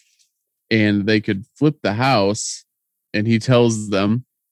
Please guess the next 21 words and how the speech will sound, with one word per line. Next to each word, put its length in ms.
it's 220
when 120
all 240
the 60
<laughs> 20
scared 540
rats 420
start 300
running 260
away 240
from 220
the 80
sinking 440
market 520
that 140
the 60
true 300
entre-, 360
entrepreneurs 720
come 240
in, 260